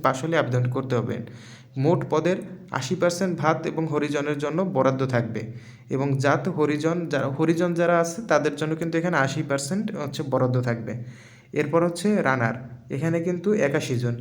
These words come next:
যে কোনো স্বীকৃত বোর্ড হতে আপনার মাধ্যমিক স্কুল সার্টিফিকেট থাকতে হবে এবং সুস্বাস্থ্যের অধিকার থাকতে হবে।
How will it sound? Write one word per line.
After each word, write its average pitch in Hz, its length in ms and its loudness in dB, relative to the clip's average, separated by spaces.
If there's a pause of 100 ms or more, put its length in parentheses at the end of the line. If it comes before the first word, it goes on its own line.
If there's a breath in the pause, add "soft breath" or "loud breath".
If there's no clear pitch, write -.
(280 loud breath)
যে 139 80 -2
কোনো 165 240 0
স্বীকৃত 170 340 0 (120)
বোর্ড 160 200 4
হতে 165 140 2
আপনার 165 300 -2
মাধ্যমিক 139 300 0 (100)
স্কুল 165 200 -4
সার্টিফিকেট 151 460 0
থাকতে 160 200 -2
হবে 175 180 2 (320 loud breath)
এবং 151 180 -2
সুস্বাস্থ্যের 160 540 0
অধিকার 131 340 0
থাকতে 123 200 -6
হবে। 120 120 0